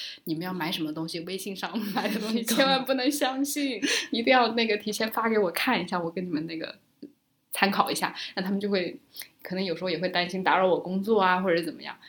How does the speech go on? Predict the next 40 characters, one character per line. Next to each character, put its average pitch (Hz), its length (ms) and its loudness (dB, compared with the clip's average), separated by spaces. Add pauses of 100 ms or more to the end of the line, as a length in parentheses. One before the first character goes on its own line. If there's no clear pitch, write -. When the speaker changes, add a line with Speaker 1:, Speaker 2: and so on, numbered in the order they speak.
(520)
Speaker 1:
我 180 120 -8
觉 180 100 -2
得 196 80 4
更 233 160 6
深 247 200 6
层 160 180 4
次 165 60 -2
的 156 100 0
原 151 180 -4
因 160 80 -8
是 185 180 -6
那 170 100 -2
种 147 180 -2
大 190 220 -2
的 143 80 -2
事 - 160 -2
情 - 180 -6
里 - 20 -6
面， 156 140 -4
他 170 100 -8
们 170 140 -6
并 185 160 -2
不 160 100 -6
觉 - 140 -10
得 156 80 -4
我 151 80 -8
是 - 100 -8
个 151 80 -8
大 147 200 -8
人， 156 120 -10 (140)
他 - 160 -12
就 160 60 -4
会 160 80 -6
觉 147 80 -10
得 143 80 -8
我 160 80 -10
是 143 100 -8
小 - 140 -10
孩 - 180 -14
儿。 - 80 -18